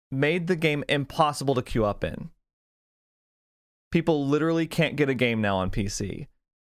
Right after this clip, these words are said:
And it's been that way since February, and nobody's done anything about it. Apparently, there's, like, an army of bots that will just, like, crash your game if you try to, if you try to make one in public.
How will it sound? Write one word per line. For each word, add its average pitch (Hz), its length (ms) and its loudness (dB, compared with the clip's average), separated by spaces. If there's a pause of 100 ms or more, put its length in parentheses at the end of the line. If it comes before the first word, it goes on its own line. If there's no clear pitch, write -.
(120)
And 139 120 2
it's 135 100 -4
been 165 160 2
that 170 160 0
way 151 140 0
since 131 300 -6
February, 139 640 0
and 127 220 0
nobody's 131 420 0
done 110 200 0
anything 101 280 -2
about 92 300 -4
it. - 160 -8 (1120)
Apparently, 185 400 0
there's, 165 220 0
like, 156 160 0
an 151 180 -2
army 147 360 0
of 131 200 -2
bots 127 440 0
that 151 160 2
will 135 140 2
just, 131 280 0
like, 123 320 0 (840)
crash 160 500 2
your 170 120 2
game 131 540 0 (200)
if 131 140 -2
you 135 100 2
try 135 240 2
to, 131 80 0
if 123 220 0
you 135 80 0
try 143 160 0
to 127 80 0
make 117 260 0
one 131 180 0
in 113 120 0
public. 131 580 -2